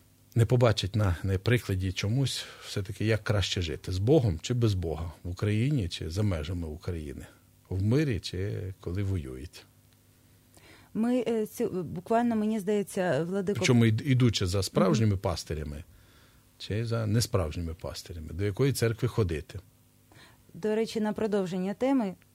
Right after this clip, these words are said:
Speaker 2: е, що хочу вас запитати. Здається, на минулому тижні, е, президент, е, говорив про те, що, е, Україні потрібна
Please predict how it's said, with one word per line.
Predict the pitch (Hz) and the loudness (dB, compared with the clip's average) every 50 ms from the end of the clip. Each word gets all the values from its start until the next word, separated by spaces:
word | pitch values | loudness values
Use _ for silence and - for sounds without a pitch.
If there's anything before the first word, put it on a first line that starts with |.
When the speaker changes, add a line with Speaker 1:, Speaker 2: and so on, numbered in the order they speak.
| _ - | _ -12
Speaker 2:
е, | 156 165 160 160 | -10 -8 -8 -8
що | - - - 220 | -8 -4 -4 -4
хочу | 214 - 202 - - 202 | -2 -2 -4 -4 -4 -2
вас | 185 190 190 175 | -2 0 -2 0
запитати. | 170 196 - 190 175 - 175 170 165 - 170 | -2 -4 -4 -4 -4 -2 -2 -2 0 -2 -4
Здається, | 160 175 214 262 277 - 247 | -2 0 0 0 0 0 0
на | 220 214 214 | 0 2 2
минулому | 214 208 220 214 208 185 175 175 175 175 | 2 2 2 0 0 0 0 0 -2 -2
тижні, | 170 - 226 247 285 277 233 247 208 185 175 - - | -2 -2 -2 -2 -2 0 0 0 0 0 -2 -2 -4
е, | 165 170 165 165 165 160 156 - | -4 -2 -2 -2 -2 -4 -4 -6
президент, | 170 165 165 156 165 170 170 165 196 208 226 240 240 240 - - - - | -6 -8 -6 -4 -4 -6 -2 0 0 2 2 2 0 -2 -4 -8 -8 -6
е, | 170 170 160 165 160 | -4 -2 -2 -2 -2
говорив | 165 151 185 175 175 190 190 185 185 165 151 - - _ - | -2 -2 -4 -2 0 0 2 2 2 0 -2 -4 -8 _ -8
про | - 156 170 170 165 160 - _ _ _ _ - | -6 -4 -2 -2 -2 -4 -6 _ _ _ _ -4
те, | 190 190 214 233 240 233 - - - - _ - | -2 0 0 0 -2 -4 -6 -12 -14 -18 _ -20
що, | - - 196 190 190 196 202 202 202 196 - - | -14 -8 -6 -4 -2 0 0 0 -2 -2 -4 -6
е, | 165 170 165 170 170 165 160 151 - - - | -6 -4 -4 -4 -4 -2 -4 -4 -6 -8 -10
Україні | 165 - - - 175 175 180 196 196 180 165 | -12 -10 -8 -6 -4 -4 -2 -2 -2 -4 -4
потрібна | - 151 151 - 165 180 180 165 165 175 170 165 160 156 | -6 -8 -8 -6 -6 -6 -4 -4 -4 -4 -4 -4 -4 -6